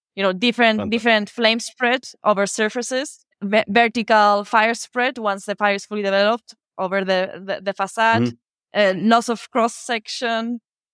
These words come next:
Speaker 1: If your building is a high-rise building and requires to withstand, uh, burnout, you have
Speaker 2: Mm.
Speaker 1: to ensure self-extinguishment. How do we do that?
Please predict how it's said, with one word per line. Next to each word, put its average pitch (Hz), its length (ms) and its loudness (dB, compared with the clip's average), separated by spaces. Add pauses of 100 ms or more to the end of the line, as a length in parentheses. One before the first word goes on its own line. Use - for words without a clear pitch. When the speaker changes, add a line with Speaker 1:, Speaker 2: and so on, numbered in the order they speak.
(260)
Speaker 1:
If 254 160 0
your 247 140 4
building 247 600 2 (300)
is 214 160 -8
a 214 80 2
high-rise 226 640 2
building 208 400 -2
and 202 160 -2
requires 208 720 0
to 202 260 -4
withstand, 196 540 -2 (340)
uh, 185 200 0
burnout, 208 720 0 (320)
you 202 140 -4
have 208 180 0
Speaker 2:
Mm. 208 120 0
Speaker 1:
to 202 240 2 (100)
ensure 196 280 -4
self-extinguishment. 220 840 -4
How 190 240 2
do 190 120 -2
we 190 120 0
do 202 100 2
that? 208 200 4